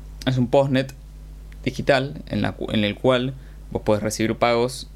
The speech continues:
Eh, o sea, vos, por ejemplo, se lo dejás al chico de la caja y él pone quinientos pesos recibir y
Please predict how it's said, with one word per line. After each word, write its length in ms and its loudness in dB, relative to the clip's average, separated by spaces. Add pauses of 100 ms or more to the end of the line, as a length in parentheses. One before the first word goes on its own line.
(140)
Eh, 460 0 (160)
o 40 -12
sea, 140 4
vos, 120 2
por 120 2
ejemplo, 200 2
se 100 -2
lo 60 4
dejás 280 0
al 100 0
chico 180 -2
de 60 2
la 80 2
caja 340 0 (1700)
y 160 4
él 140 2
pone 480 2 (280)
quinientos 500 2
pesos 440 2
recibir 580 0 (160)
y 100 -8